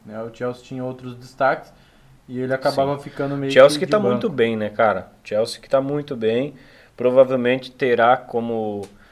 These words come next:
Speaker 2: o representante de, do Bola de Ouro será do Chelsea, porque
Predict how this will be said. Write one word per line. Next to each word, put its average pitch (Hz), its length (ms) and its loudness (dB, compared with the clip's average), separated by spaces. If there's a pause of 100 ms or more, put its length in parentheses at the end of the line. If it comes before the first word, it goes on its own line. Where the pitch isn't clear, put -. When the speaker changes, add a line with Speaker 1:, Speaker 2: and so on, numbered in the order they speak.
(160)
Speaker 2:
o 110 60 -12
representante 113 840 -2
de, 110 640 -8 (280)
do 107 200 -10
Bola 110 320 4
de 120 120 -8
Ouro 113 240 -2
será 123 320 2
do 127 160 -8
Chelsea, 117 440 0
porque 147 440 -8